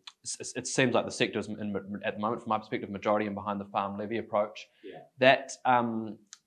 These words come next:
Speaker 1: will, uh, p-, potentially achieve a thirteen million dollar carbon dioxide equivalent, uh, re-, reduction in emissions for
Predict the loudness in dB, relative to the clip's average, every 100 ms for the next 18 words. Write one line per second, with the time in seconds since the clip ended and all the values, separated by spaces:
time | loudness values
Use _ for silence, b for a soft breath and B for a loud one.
0 | _ 0 2 2 0 -4 -4 -4 -6 -16
1 | -10 -4 -2 -2 -2 -2 -4 2 2 2
2 | -4 -4 -4 -4 -2 0 0 0 -2 -4
3 | -4 -4 -6 -8 -8 -8 -8 -8 -10 -8
4 | -8 -8 _ -12 -10 -8 -2 -2 -2 -10
5 | -10 -10 -8 -8 -8 -12 -12 -14 _ _
6 | _ _ _ 0 4 6